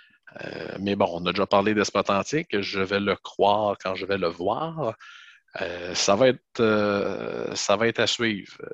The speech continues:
Il y a toujours un adage qui dit, quand le checklist sort, une semaine plus tard, normalement, le produit est en magasin.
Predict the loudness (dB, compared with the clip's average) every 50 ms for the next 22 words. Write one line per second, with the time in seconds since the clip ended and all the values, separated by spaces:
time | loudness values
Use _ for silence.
0 | -12 -6 -4 -4 -2 0 0 2 2 2 2 4 2 2 4 4 2 2 0 -2
1 | -4 -6 -8 -8 -8 -8 -4 0 0 2 2 0 0 0 0 0 0 -2 -2 -2
2 | -2 -2 -2 -4 -8 -8 -4 0 2 2 4 4 2 0 -2 -4 -8 -10 _ _
3 | _ _ _ _ _ _ _ _ _ _ _ _ 2 4 4 4 2 0 0 -2
4 | -2 -2 -4 -4 -2 0 0 0 2 2 2 2 2 0 -4 -4 -4 -2 -2 0
5 | 0 -2 -4 -6 -4 -4 -4 -4 -2 -2 -2 -2 -2 -2 -2 -2 -4